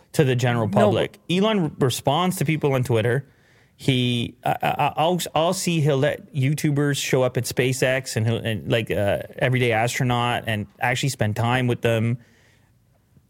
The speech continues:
Speaker 1: He's a different guy, man, at, at, at that stature. And, and, and part of his appeal is the fact that that's who he is.
Speaker 2: But
Speaker 1: I'm
Speaker 2: you
Speaker 1: not saying he has zero security, by the way, but
Speaker 2: You could make the argument that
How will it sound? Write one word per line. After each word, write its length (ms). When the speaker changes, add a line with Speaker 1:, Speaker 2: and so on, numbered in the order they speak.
Speaker 1:
He's 180
a 40
different 280
guy, 280
man, 220
at, 180
at, 200
at 260
that 160
stature. 520
And, 220
and, 200
and 180
part 240
of 100
his 200
appeal 460
is 100
the 100
fact 280
that 200
that's 260
who 120
he 120
is. 260
Speaker 2:
But 100
Speaker 1:
I'm 60
Speaker 2:
you 60
Speaker 1:
not 200
saying 200
he 80
has 160
zero 380
security, 640
by 220
the 100
way, 240
but 380
Speaker 2:
You 220
could 420
make 300
the 160
argument 600
that 440